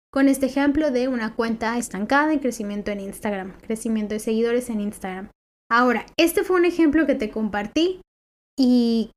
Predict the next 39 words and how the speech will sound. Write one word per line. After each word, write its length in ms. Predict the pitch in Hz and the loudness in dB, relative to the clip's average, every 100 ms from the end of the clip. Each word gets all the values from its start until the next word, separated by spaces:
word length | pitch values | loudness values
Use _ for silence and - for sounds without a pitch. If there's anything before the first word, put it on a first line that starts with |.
| _ | _
creo 340 | - 294 339 311 | 2 4 4 2
que 180 | 247 - | -2 -4
si 180 | - | -6
te 180 | 226 226 | -6 -4
ha 140 | 226 233 | -2 -2
pasado, 540 | 277 262 233 370 415 _ _ _ - | -2 0 0 -2 -6 _ _ _ -2
lo 180 | 220 214 | -2 0
puedes 320 | 226 240 - | -2 -2 -6
tomar 460 | 220 214 240 311 - | -6 -4 -2 -4 -6
tal 180 | - 226 | -4 -4
cual. 320 | 220 208 330 - | -2 -2 -2 -4
Ahí 180 | 220 247 | -2 0
tienes 300 | 247 240 233 | 2 2 2
ya 160 | 226 226 | 2 4
tu 80 | |
estrategia, 680 | 262 254 226 214 202 262 233 | 2 2 -4 -4 -2 -2 0
tu 120 | 254 | 2
mini 240 | 247 262 269 | 4 4 4
plan 340 | 269 247 262 | 4 4 4
de 60 | 254 | 2
acción. 480 | 247 226 208 311 - - _ _ _ _ _ _ | 0 -2 0 -2 -2 -14 _ _ _ _ _ _
Y 100 | 285 | 4
mi 120 | 294 285 | 6 6
querida, 440 | 294 285 240 220 _ _ _ _ - | 6 6 4 0 _ _ _ _ 4
para 220 | 240 240 | 4 4
cerrar 680 | - 254 254 262 330 330 - - | 2 2 4 4 2 -4 -10 -2
un 100 | 262 | 0
poco 220 | 262 247 | 2 2
este 180 | 247 247 | 0 0
tema 460 | - 220 220 226 - 240 | -2 -2 -2 -4 -6 -2
de 380 | 226 226 226 - | 2 2 -2 -4
poco 240 | - 277 339 | -2 2 2
a 100 | 339 | 2
poco 300 | 285 277 285 | 0 2 2
ir 240 | 254 247 | 2 0
saliendo 600 | - 233 233 233 247 269 | -2 -2 0 2 2 2
de 80 | 247 | 2
ese 120 | 240 | 0
estancamiento, 960 | 240 233 220 214 214 214 208 226 226 | -2 -2 -4 -4 -4 -4 -4 -4 -6